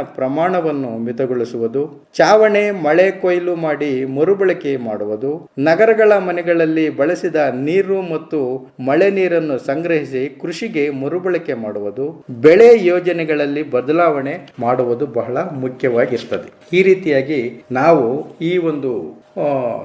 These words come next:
ಸೂಕ್ಷ್ಮ ನೀರಾವರಿ ಪದ್ಧತಿಗಳನ್ನು ಮತ್ತು ದೊಡ್ಡ ಪ್ರಮಾಣದ ನೀರಿನ ಅಳತೆಗಳನ್ನು ತಿಳಿದುಕೊಳ್ಳೋದ್ರಿಂದ ನಮಗೆ ಈ ನೀರಿನ ಬೆಲೆ ಏನು ಅನ್ನೋದನ್ನು ನಮಗೆಲ್ಲರೂ ನಾವು ಅರ್ಥಕೊಳ್ಬೇಕಾಗ್ತದೆ, ಗೊತ್ತಾಗುತ್ತದೆ. ಆದ್ದರಿಂದ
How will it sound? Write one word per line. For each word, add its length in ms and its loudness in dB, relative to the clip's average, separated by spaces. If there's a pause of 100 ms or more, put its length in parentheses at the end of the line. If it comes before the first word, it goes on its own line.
(120)
ಸೂಕ್ಷ್ಮ 380 -4
ನೀರಾವರಿ 1000 -2
ಪದ್ಧತಿಗಳನ್ನು 840 2
ಮತ್ತು 480 -6
ದೊಡ್ಡ 260 2
ಪ್ರಮಾಣದ 840 0
ನೀರಿನ 340 -2
ಅಳತೆಗಳನ್ನು 920 -4
ತಿಳಿದುಕೊಳ್ಳೋದ್ರಿಂದ 840 -4 (640)
ನಮಗೆ 540 0 (360)
ಈ 120 -4
ನೀರಿನ 460 -4
ಬೆಲೆ 400 0
ಏನು 380 -2
ಅನ್ನೋದನ್ನು 440 -12
ನಮಗೆಲ್ಲರೂ 720 -2
ನಾವು 300 -4
ಅರ್ಥಕೊಳ್ಬೇಕಾಗ್ತದೆ, 920 -6
ಗೊತ್ತಾಗುತ್ತದೆ. 680 -2 (200)
ಆದ್ದರಿಂದ 460 -4